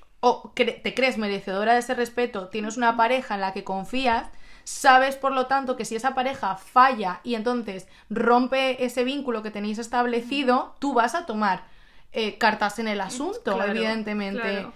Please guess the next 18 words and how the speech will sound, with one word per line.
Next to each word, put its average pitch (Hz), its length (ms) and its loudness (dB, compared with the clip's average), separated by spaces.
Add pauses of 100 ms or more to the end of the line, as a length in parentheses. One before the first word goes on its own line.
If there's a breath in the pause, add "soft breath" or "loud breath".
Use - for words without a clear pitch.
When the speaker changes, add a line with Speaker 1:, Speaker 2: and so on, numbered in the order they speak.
(160 loud breath)
Speaker 1:
Y 240 80 -4
yo 226 120 2
creo 254 120 -2
que 269 80 -8
esto 285 100 -12
también 240 260 -2
es 247 100 -4
importante, 233 520 -2
porque 214 360 -6
yo 214 120 -6
creo 262 200 -2
que 254 220 -4 (360 loud breath)
una 254 200 2
de 277 60 2
las 277 140 -2
cosas 277 300 -8
es 247 120 -4
que... 190 320 -10